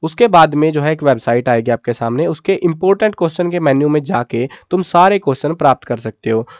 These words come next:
साथ में आपको इस वेबसाइट पे हरियाणा बोर्ड के प्रीवियस ईयर पेपर दो हज़ार सत्रह अठारह, उन्नीस बीस, इक्कीस बाईस, ये सारे मिल जाएंगे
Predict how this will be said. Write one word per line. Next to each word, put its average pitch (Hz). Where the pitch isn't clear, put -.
साथ 151
में 160
आपको 156
इस 147
वेबसाइट 131
पे 135
हरियाणा 135
बोर्ड 127
के 131
प्रीवियस 123
ईयर 117
पेपर 131
दो 120
हज़ार 127
सत्रह 127
अठारह, 123
उन्नीस 123
बीस, 120
इक्कीस 139
बाईस, 127
ये 160
सारे 143
मिल 143
जाएंगे 156